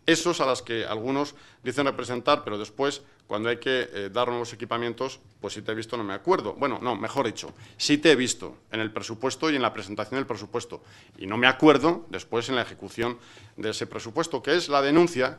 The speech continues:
que vehementemente estamos haciendo en el día de hoy. Señora Gonzalo, vamos a ver, estoy de acuerdo con usted en la mitad, porque usted dice, y con mucha razón,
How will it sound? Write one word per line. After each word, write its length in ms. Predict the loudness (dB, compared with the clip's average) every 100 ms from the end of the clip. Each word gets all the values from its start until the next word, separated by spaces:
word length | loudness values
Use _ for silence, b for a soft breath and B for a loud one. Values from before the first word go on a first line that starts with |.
| -4
que 140 | 2
vehementemente 720 | 4 8 6 6 4 2 -2
estamos 340 | -4 -4 -4 -4
haciendo 260 | -4 -4
en 60 | -2
el 140 | -4
día 200 | -2 0
de 120 | 2
hoy. 180 | 0 -2 -12 _ B B B B B -8
Señora 360 | -2 4 6
Gonzalo, 540 | 4 2 4 4 0 -10 -20 _ _ _ _ _
vamos 340 | 2 2 2 -6
a 60 |
ver, 200 | -10 -12 -18 _ _ _ _ _ -6
estoy 240 | 2 6
de 80 | 6
acuerdo 320 | 4 2 4
con 100 | 2
usted 300 | 0 -2 -4 -6 _ 0
en 160 | 2 4
la 100 | 2
mitad, 360 | 0 -2 -6 -6 -20 _ -20 _ _ _ -20 _ _ -20 B B B
porque 180 | 0 2
usted 240 | 4 4
dice, 380 | 4 0 -4 -4 -8
y 80 | 0
con 180 | 2
mucha 260 | 4 6 6
razón, 440 | 6 4 2 2